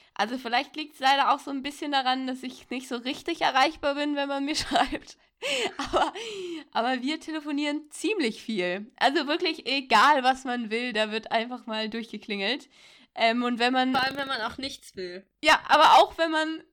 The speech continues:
Speaker 1: da, der größte Triggerpunkt ist dann, wenn man abgelehnt wird, dann wird nochmal
Speaker 2: <laughs>
Speaker 1: achtzig Mal zusätzlich angerufen. Einfach aus Prinzip,
Speaker 2: Das ist
Speaker 1: weil
Speaker 2: so
Speaker 1: man
Speaker 2: Challenge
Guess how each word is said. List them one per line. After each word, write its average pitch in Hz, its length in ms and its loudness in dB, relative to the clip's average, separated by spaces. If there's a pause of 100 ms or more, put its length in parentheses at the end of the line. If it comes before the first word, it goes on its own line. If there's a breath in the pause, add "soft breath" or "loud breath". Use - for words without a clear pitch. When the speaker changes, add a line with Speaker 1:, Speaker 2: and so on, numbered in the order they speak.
(160)
Speaker 1:
da, 262 80 -2 (300)
der 294 100 0
größte 302 400 0
Triggerpunkt 311 580 -2
ist 311 140 -10
dann, 269 140 -6
wenn 254 100 -6
man 247 120 -8
abgelehnt 233 680 -4
wird, 233 320 -4 (460 loud breath)
dann 302 160 2 (120)
wird 320 240 -4
nochmal 294 420 4
Speaker 2:
<laughs> 403 60 4
Speaker 1:
achtzig - 460 2
Mal 247 340 2
zusätzlich 196 580 -4
angerufen. 202 720 -6
Einfach 285 320 4
aus 226 240 2
Prinzip, 269 360 -4
Speaker 2:
Das 220 80 0
ist 214 40 -10
Speaker 1:
weil 226 120 -2
Speaker 2:
so 220 60 -4
Speaker 1:
man 226 340 -4
Speaker 2:
Challenge 247 500 -4